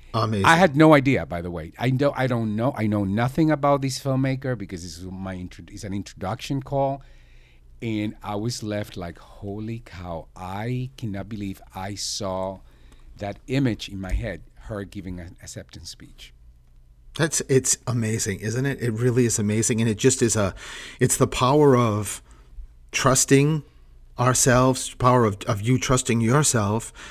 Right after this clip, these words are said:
Speaker 1: And the more you do that, like, y-, you know, and acknowledge signs, that the easier it is for you to get into people's frequencies that you're maybe interacting with, like with this woman. So you actually tied into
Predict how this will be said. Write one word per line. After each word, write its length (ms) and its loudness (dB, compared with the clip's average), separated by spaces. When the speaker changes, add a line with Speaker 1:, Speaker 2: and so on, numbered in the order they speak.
Speaker 1:
And 640 0
the 160 0
more 260 2
you 160 4
do 200 2
that, 240 2
like, 400 -4
y-, 220 -4
you 240 0
know, 440 2
and 140 -2
acknowledge 560 0
signs, 600 -2
that 500 -2
the 280 2
easier 600 4
it 140 8
is 240 4
for 120 0
you 240 6
to 160 -4
get 200 4
into 680 2
people's 380 2
frequencies 800 2
that 200 0
you're 160 2
maybe 380 2
interacting 640 2
with, 220 0
like 220 -2
with 100 -2
this 220 -2
woman. 440 2
So 140 -4
you 200 0
actually 400 0
tied 340 2
into 640 2